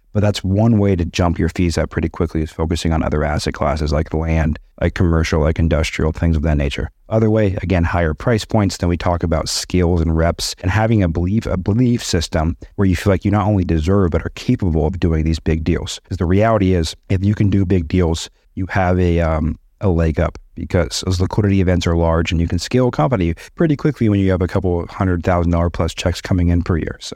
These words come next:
a shorter episode today, you guys. Q and A topic I thought was interesting to explore together on a show, and I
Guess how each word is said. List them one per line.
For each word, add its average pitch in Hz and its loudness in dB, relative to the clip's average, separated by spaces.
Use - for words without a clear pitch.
a - -4
shorter 147 2
episode 120 0
today, 110 2
you 104 2
guys. 98 0
Q 113 2
and 101 4
A 95 2
topic 90 -2
I 90 0
thought 90 2
was 85 0
interesting 85 0
to 80 0
explore 85 -4
together 82 2
on 78 0
a 80 -4
show, 80 0
and 78 0
I 73 0